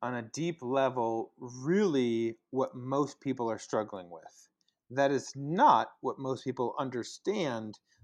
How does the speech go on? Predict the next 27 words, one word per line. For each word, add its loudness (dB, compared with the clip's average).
um, -6
why 4
they -2
came -8
to -8
my -8
<laughs> -8
doorstep. -6
They 4
show 8
up 6
because 0
they're 2
in -4
crisis. -2
They -2
show 6
up 8
because 2
things -4
are -8
falling 0
apart, 4
uh, 4
because -2
their -4
parent, 2